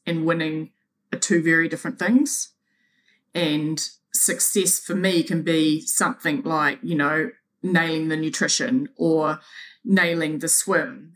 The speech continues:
and then coming out and, um, doing what I can on the, on the day with the legs that I've given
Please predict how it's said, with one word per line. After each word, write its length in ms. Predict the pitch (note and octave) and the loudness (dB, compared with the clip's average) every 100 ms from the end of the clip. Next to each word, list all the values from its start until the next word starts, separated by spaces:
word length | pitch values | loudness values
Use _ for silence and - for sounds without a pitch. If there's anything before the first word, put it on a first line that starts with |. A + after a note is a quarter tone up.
| _ | _
and 240 | E3+ D#3 D#3+ | -2 0 0
then 180 | D3+ D#3 | 0 -2
coming 360 | - E3 D#3+ | -2 -2 0
out 340 | D#3+ D#3 D#3 - | 2 2 0 -4
and, 300 | D#3 E3 - - | -4 -4 -4 -4
um, 420 | D#3 D3+ D#3 D#3 - | 0 0 0 -6 -2
doing 240 | G3+ F3+ E3+ | 2 4 4
what 100 | E3+ | 2
I 80 | D#3 | 0
can 520 | - - E3 D#3 D#3 - | 0 0 0 -2 -4 -4
on 160 | D#3+ | -2
the, 180 | D3+ - _ _ _ - | -2 -4 _ _ _ -4
on 160 | E3+ | 0
the 80 | D#3+ | 2
day 280 | F3 D#3+ D#3+ | 2 2 0
with 180 | D3+ - | -2 0
the 80 | E3 | 2
legs 300 | E3+ E3 E3 | 2 2 -2
that 120 | E3 | -2
I've 140 | D3 | 2
given 420 | G3 G3 F3+ G3 | 4 4 4 2